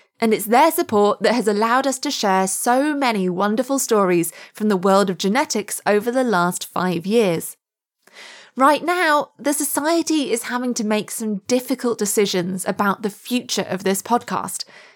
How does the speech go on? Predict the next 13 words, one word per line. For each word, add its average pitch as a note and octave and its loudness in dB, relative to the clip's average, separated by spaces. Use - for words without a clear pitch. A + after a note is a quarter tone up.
the A3+ 2
value G#3+ 2
it G#3+ 2
provides G#3+ 0
to G3+ -2
its - -8
members, A#3 2
whether C#4+ 4
it A3+ 2
needs G#3 2
to F#3+ 0
scale F#3 0
back, C4+ 0